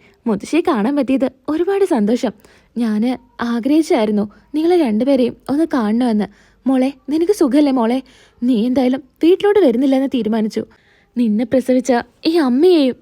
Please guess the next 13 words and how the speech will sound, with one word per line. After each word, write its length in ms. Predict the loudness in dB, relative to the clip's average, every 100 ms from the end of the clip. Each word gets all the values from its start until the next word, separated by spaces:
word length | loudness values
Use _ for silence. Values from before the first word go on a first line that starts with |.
| -2
നീ 140 | 0 2
മറന്നു 400 | 2 0 0 0
മോളെ?" 300 | 0 -2 -4 -12 _ _ -4
"ഞാൻ 180 | -2 0
മറന്നിട്ടില്ല 560 | -2 -2 -2 0 0
അമ്മേ, 280 | 0 -2 -4 -8 _ _ -4
ഞങ്ങള് 380 | -2 0 -2 -4 -8
അമ്പലത്തിലോട്ട് 540 | -4 -2 0 0 0
വന്നതാ. 380 | 0 0 -2 -4 -8 _ _ _
ഇപ്പോ 380 | -8 -4 -4 -4 -6
അവന്റെ 260 | -6 -4 -2
സ്വഭാവം 360 | -2 0 0
എങ്ങനെയാ? 340 | 0 0 -2